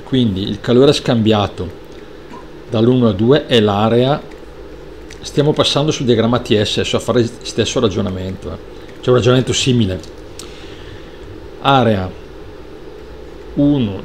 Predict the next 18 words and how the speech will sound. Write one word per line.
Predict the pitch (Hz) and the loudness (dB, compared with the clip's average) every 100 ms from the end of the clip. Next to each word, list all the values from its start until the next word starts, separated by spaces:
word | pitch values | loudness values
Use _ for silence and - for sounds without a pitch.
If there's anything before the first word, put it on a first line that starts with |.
| - - 95 | -12 -12 -4
due, | 131 143 147 147 - | 0 4 6 4 4
due | 120 117 107 | 0 0 2
primo, | 120 127 127 127 | 2 2 2 0
uno | 113 110 | 0 0
primo, | 101 107 101 104 151 | 0 0 0 0 0
vediamo | 120 101 107 | 0 2 0
quest'area | 123 - - 101 98 87 | 0 -2 0 2 2 0
qua. | 92 123 - - - | 0 -2 -4 -14 -10
Il | - 120 | -4 2
calore, | 143 147 156 | 8 8 8
in | 131 | 4
quest'area | 151 - 135 127 | 2 4 6 6
il | 123 | 6
calore | 110 123 | 4 4
scambiato, | 123 120 107 113 113 110 92 95 | 4 2 4 6 4 2 -2 -2
eh, | |
in | 92 | -4
questa | 80 113 - 107 95 90 | 0 -2 2 0 0 -2